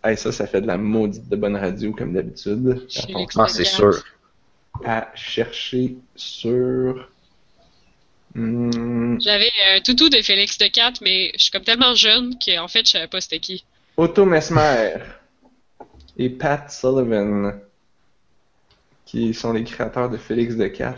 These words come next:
Speaker 1: Et donc, Otto Mesmer, je pense que c'est American Animator. Qu'est-ce qu'il a fait ? Y a-t-il des images ? Hmm,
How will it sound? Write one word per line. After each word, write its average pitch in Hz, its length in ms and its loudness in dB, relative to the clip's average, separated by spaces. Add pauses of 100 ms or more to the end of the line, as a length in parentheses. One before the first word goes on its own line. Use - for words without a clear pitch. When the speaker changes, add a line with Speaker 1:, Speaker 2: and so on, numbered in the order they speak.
Speaker 1:
Et 113 120 -2
donc, 120 440 -2 (1200)
Otto 147 240 0
Mesmer, 156 540 0
je - 80 -10
pense 143 160 -4
que 120 140 -6
c'est 110 520 0 (1400)
American 143 840 0
Animator. 120 920 -2 (340)
Qu'est-ce - 200 -12
qu'il - 140 -4
a - 40 -6
fait ? - 560 -6 (1160)
Y - 40 -6
a-t-il - 320 -6
des 120 140 -6
images ? 139 640 -2 (500)
Hmm, 90 320 -2